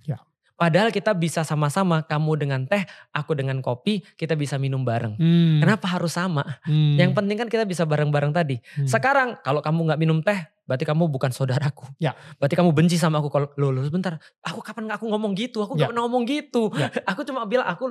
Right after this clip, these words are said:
Speaker 2: suka sama, eh, apa, kopi.
Speaker 1: Ya.
Speaker 2: Eh, aku jadi teringat, Mas tahu ada orang pinter debat. Dia bilang gini, eh, "Kamu suka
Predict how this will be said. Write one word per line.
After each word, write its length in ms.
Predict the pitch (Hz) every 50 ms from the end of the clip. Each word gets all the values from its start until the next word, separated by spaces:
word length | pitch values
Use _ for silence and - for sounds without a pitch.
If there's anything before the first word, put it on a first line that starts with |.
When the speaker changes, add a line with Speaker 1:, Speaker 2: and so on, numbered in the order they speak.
| - - _
Speaker 2:
suka 340 | _ - - 185 - - -
sama, 360 | 165 - 170 165 170 208 208 - - - - - - - _ _
eh, 380 | - 156 160 160 160 156 151 -
apa, 240 | - - 165 220 214
kopi. 500 | 208 220 247 262 262 - 233 196 185 156 _
Speaker 1:
Ya. 220 | - 147 123 - - _
Speaker 2:
Eh, 180 | - 165 160 160 _ _ _ _ _ _ _ _ _ _ _ _ _ _ -
aku 180 | - 139 208
jadi 180 | 214 165 175 160
teringat, 420 | 156 180 170 180 175 151 127 _ _
Mas 180 | 160 175 190
tahu 140 | - - 196
ada 180 | 160 151 147 143
orang 360 | 135 143 143 143 139 139 - - - _
pinter 220 | - 151 139 131
debat. 300 | 131 127 135 123 120 107 - _ _ _ _ _ _ - - - - - _
Dia 180 | - 139 160
bilang 220 | 180 175 185 185 180
gini, 260 | 165 147 120 107 110
eh, 440 | _ _ _ _ - 143 139 139 135
"Kamu 240 | - 156 180 226 240
suka 420 | 190 208 196 208 220 - - -